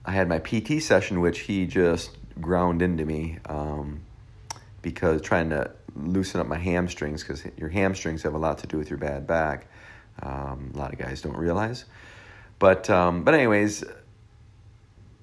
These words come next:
and then I went running, running the next, um, day, and, uh, I thought I had a little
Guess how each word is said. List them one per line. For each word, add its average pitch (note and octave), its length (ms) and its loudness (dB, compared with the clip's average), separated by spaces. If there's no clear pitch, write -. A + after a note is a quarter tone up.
and A2+ 160 2
then D3 140 8
I D3 60 6
went B2+ 180 6
running, G#2 560 8
running F#2+ 540 4
the F2 100 2
next, F2 440 -2
um, E2 360 0
day, G2 400 2
and, F2+ 500 2
uh, E2 100 2
I D#2+ 100 2
thought G2+ 280 4
I G2 60 6
had F#2+ 80 6
a E2 40 4
little F2 360 0